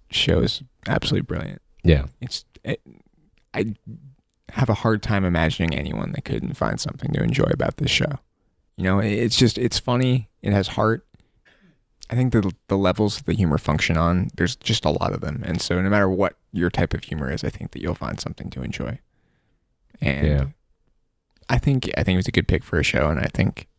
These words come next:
Speaker 1: yeah, I'll definitely keep watching. I did notice, I think, that, uh, the episodes are gonna disappear from Netflix pretty soon.
Speaker 2: What?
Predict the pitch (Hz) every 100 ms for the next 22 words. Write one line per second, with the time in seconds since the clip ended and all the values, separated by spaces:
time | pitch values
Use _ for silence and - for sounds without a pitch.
0 | - 92 - - - - - - _ _
1 | _ _ _ - - 101 - 87 - 117
2 | 104 117 160 147 139 135 113 110 98 -
3 | 85 73 71 69 73 _ _ - - -
4 | - 113 - 90 87 90 - - 95 -
5 | 87 - - 110 - - - _ - -
6 | 117 117 - - 113 123 135 135 82 127
7 | 165